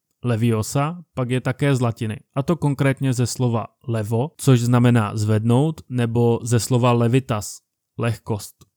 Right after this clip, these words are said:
Dozvídáme se, že je také velmi důležitá výslovnost, protože jistý kouzelník Barufio vyslovil místo Leviosa Leviofa a mělo to katastrofální následky.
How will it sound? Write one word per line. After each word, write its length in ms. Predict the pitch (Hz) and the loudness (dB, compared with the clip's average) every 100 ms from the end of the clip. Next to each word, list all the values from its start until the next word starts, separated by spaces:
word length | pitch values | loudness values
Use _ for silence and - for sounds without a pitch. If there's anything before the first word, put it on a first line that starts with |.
| _ _ _ _ _ _ | _ _ _ _ _ _
Dozvídáme 680 | 120 113 113 117 110 110 110 | 0 2 2 0 0 -2 -4
se, 360 | - 127 143 131 | 0 0 2 0
že 120 | 131 | 0
je 120 | 131 | 0
také 340 | 123 117 131 | -2 0 0
velmi 340 | 117 120 135 147 | 2 0 0 0
důležitá 580 | 127 135 131 131 143 135 | 0 0 0 -2 -2 0
výslovnost, 720 | 123 - 156 143 104 - - | -2 -2 -4 -2 -6 -10 -12
protože 360 | - 120 135 123 | -4 -2 0 2
jistý 340 | 131 - 151 | 0 -2 -6
kouzelník 680 | 131 127 120 131 127 113 - 120 | -2 0 2 2 0 -2 -4 -6
Barufio 600 | 131 135 147 - 117 101 _ _ - | -2 0 0 0 -2 -4 _ _ -2
vyslovil 480 | 127 - 165 170 | -2 0 0 0
místo 480 | 165 147 - 123 110 | 0 -2 -2 -2 -2
Leviosa 1000 | 127 127 117 110 107 110 113 - 147 170 - _ _ - | -2 -2 0 -2 -2 -2 -4 -4 -4 -6 -14 _ _ -4
Leviofa 840 | 123 120 123 123 120 - 139 110 - _ _ _ _ _ | -2 0 2 4 2 0 -4 -4 -6 _ _ _ _ _
a 280 | 117 117 113 | -4 -2 -2
mělo 240 | 135 127 123 | -2 0 0
to 120 | 120 | -2
katastrofální 880 | - 127 131 - 127 - 117 113 113 | -4 -2 -2 -2 -4 -2 -2 -2 -4
následky. 640 | 110 107 - 120 - 113 | -4 -4 -4 -6 -6 -10